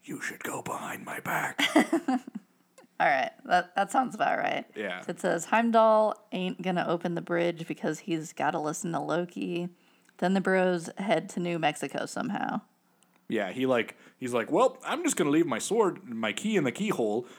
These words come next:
Speaker 1: and walk away from it. Hope nobody opens the door."
Speaker 2: <laughs> All right, here's a good note. Thor learns to make and serve breakfast.
Speaker 1: Yep, yeah, I do remember that, yeah.
Speaker 2: Did
Speaker 1: 'Cause wasn't this
Speaker 2: someone teach
Speaker 1: after
Speaker 2: him, or
Speaker 1: No, I think he just kinda winged it.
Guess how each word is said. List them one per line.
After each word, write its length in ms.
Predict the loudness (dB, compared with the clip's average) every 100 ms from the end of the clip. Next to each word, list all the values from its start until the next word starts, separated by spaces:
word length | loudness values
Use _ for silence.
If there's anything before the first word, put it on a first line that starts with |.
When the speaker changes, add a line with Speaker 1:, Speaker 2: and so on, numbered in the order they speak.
| -16
Speaker 1:
and 140 | -8
walk 240 | 0 0 4
away 260 | 6 6 4
from 260 | 0 -4
it. 100 | -6 -12 -4
Hope 220 | 0 2
nobody 340 | 4 4 6 4
opens 340 | 4 2 0
the 80 | 4
door." 420 | 8 8 8 4 -4 -8 -4 -4
Speaker 2:
<laughs> 60 | -4 -10 -4 -4 -2 -4 -6 -10 -20 _ _ 0
All 80 | 4
right, 280 | 6 4 -2
here's 280 | -6 -4 -2
a 40 | -2
good 240 | -2 -2
note. 380 | 0 0 -2 -8 _ _
Thor 320 | 2 6 6
learns 340 | 4 4 4 0
to 100 | -4
make 260 | -2 -2 -4
and 140 | -6
serve 360 | -2 -2 -4 -8
breakfast. 680 | -8 -8 -12 -12 -14 -18 -20 _ _ _ _
Speaker 1:
Yep, 220 | -4 -4 -4 -6
yeah, 120 | -4
I 60 | 0
do 120 | 0
remember 280 | 0 0 0
that, 260 | -2 -4
yeah. 220 | -8 -8 -10 _ _ _ _ _
Speaker 2:
Did 200 | -4 -2
Speaker 1:
'Cause 140 | -2 0
wasn't 260 | 0 2
this 80 | 2
Speaker 2:
someone 160 | 0 0
teach 100 | -2
Speaker 1:
after 460 | -2 -2 0 0 -2
Speaker 2:
him, 60 | -2
or 180 | -4 0
Speaker 1:
No, 220 | 2 4
I 100 | 2
think 160 | -2 -4
he 100 | -6
just 180 | -6
kinda 200 | -8 -8
winged 260 | -8 -8 -8
it. 140 | -10